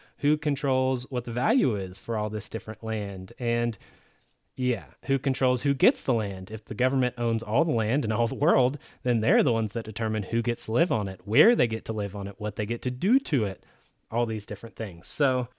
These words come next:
again, it sounds good to have a sound currency, but in reality, that doesn't really sound like the greatest option.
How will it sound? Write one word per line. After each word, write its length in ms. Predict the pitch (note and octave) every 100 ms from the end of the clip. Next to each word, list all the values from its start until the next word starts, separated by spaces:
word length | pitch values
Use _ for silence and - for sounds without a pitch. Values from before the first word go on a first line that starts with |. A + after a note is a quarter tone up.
| -
again, 480 | G#3+ E3 C#3+ C3+ C3
it 100 | C3+
sounds 320 | C#3 C3 B2
good 220 | - A#2
to 40 | A2
have 380 | - A2 A2 G#2
a 220 | A2 G#2+
sound 520 | G#2 - A2+ A2+ A2+ -
currency, 680 | C3 A2+ G#2+ - A#2 A2 G#2 _ -
but 380 | C3 B2+ B2+
in 140 | B2 A#2
reality, 400 | A#2 A#2 A#2 A2+
that 480 | A2+ A2+ - - A2
doesn't 260 | C3 B2+
really 140 | C#3 B2+
sound 280 | - E3
like 120 | A#2+ -
the 80 |
greatest 340 | A2+ B2+ A#2 C#3
option. 380 | C#3 - G2